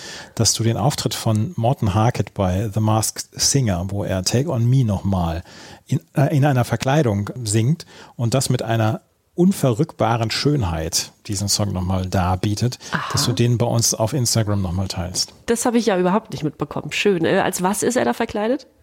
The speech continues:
Speaker 1: Als Wikinger.
Speaker 2: Ach, schön, ja.
Speaker 1: Im, im britischen Masked Singer, da
Speaker 2: Ach so.
Speaker 1: ist, der ist der Wahnsinn. Was ist dein Lieblingssong von Aha?
Speaker 2: Äh, vermutlich Take On Me, ja.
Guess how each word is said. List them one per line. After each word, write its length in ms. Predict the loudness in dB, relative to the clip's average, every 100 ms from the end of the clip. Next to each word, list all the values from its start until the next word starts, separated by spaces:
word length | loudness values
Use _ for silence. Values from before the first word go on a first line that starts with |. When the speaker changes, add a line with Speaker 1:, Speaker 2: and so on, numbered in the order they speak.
| _ _ _
Speaker 1:
Als 240 | -4 -2 0
Wikinger. 360 | 0 0 -2 -10 -12 -8
Speaker 2:
Ach, 160 | -6
schön, 320 | -4 -6 -6 -10 -12
ja. 240 | -8 -8 -10 _ _ _ _ -2
Speaker 1:
Im, 220 | 0 0
im 180 | 0 2
britischen 420 | 2 2 2 2
Masked 500 | 2 2 0 -6 -4
Singer, 360 | 0 0 0 -4 -4
da 340 | -2 0 -2 -8 -6
Speaker 2:
Ach 20 |
so. 200 | -4 -2
Speaker 1:
ist, 80 | -2
der 60 | -4
ist 180 | -4 0
der 100 | -2
Wahnsinn. 300 | -2 -6 -12 -2
Was 100 | 0
ist 60 | 2
dein 120 | 2
Lieblingssong 480 | 2 2 2 0 0
von 240 | 0 -2 0
Aha? 360 | -2 0 -2 -2 -2
Speaker 2:
Äh, 160 | 0
vermutlich 420 | 2 2 2 2
Take 260 | 0 0 0
On 140 | 2
Me, 240 | 2 4 0 -4 -6
ja. 320 | -4 -2